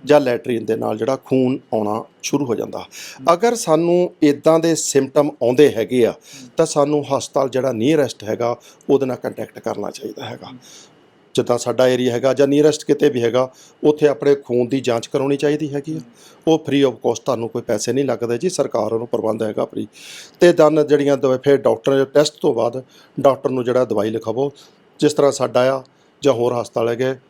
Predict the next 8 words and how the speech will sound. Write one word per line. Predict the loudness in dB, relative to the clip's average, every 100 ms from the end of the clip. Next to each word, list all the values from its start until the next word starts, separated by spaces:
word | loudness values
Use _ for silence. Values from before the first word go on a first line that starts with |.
| -8
ਸਰਕਾਰੀ | -2 0 0 -2 -2
ਹਸਪਤਾਲ | -4 -6 0
totally | -2 -2 -6
free | -4 -4 -6 -6
ਦਵਾਈ | -10 -10
ਮਿਲਦੀ | -12 -12 -16 -20
ਹੈਗੀ | -20 -20
ਉੱਥੇ। | -20 -20